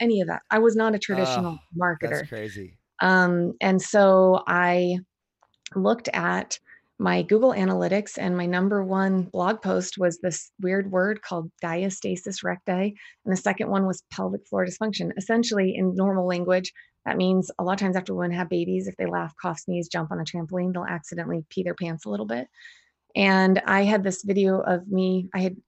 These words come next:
Speaker 1: owned a company where we filmed workouts, and I peed my pants on camera. And I was like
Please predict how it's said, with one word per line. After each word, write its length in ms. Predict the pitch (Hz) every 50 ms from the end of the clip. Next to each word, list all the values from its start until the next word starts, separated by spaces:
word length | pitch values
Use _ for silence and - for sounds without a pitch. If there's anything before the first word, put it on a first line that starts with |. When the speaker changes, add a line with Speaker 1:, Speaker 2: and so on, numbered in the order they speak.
| _ - -
Speaker 1:
owned 200 | 202 196 196 190
a 40 | 185
company 320 | 190 202 185 180 190 185
where 120 | 180 180 175
we 100 | 180 170
filmed 260 | - - 180 175 170
workouts, 540 | 170 180 175 170 - 180 180 190 190 - - - -
and 380 | 180 175 175 175 175 170 165 - _ _ _ _ _ _ _ _ -
I 60 | 175
peed 200 | - 170 165 156
my 120 | 170 180
pants 300 | 180 202 202 202 208 202
on 100 | 202 196
camera. 500 | 190 233 240 247 226 190 175 170 160 - - -
And 360 | 185 185 180 180 180 180 180
I 100 | 180 180
was 180 | 175 175 175
like 300 | 180 170 170 160 - -